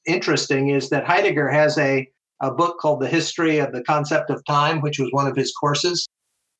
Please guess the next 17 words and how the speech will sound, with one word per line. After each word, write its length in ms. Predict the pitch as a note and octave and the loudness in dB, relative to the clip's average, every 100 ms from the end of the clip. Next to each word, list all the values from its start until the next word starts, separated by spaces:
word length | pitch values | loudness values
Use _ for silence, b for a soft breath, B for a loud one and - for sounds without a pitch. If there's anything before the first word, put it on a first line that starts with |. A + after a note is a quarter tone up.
| _ | _
And 160 | C3+ C3+ | -4 0
that's 220 | E3 F3+ | 2 0
precisely 640 | - C#3+ - D#3+ D#3 E3 D3+ | -2 -2 0 0 0 0 0
what 200 | D3+ D3 | 2 0
he's 160 | F3 | 0
trying 280 | - D#3+ D3 | 0 2 2
to 80 | C3 | 0
do 160 | D3 D3 | 0 0
in 100 | C#3 | 2
that 200 | E3+ - | 0 0
book. 220 | B2 - - - _ _ _ _ _ _ _ _ _ _ _ _ _ | -4 -6 -10 -20 _ _ _ _ _ _ _ _ _ _ _ _ _
So, 760 | - D3 C#3+ C#3 C3+ C3 B2+ - | -2 2 4 2 2 0 -4 -8
you 180 | D#3 E3 | 0 2
know, 160 | D3 B2 | 2 0
there's 220 | D3 C#3+ | 0 -2
a 100 | - | -2
precedence 640 | - - - D3 C3+ - | 0 2 2 0 -2 -4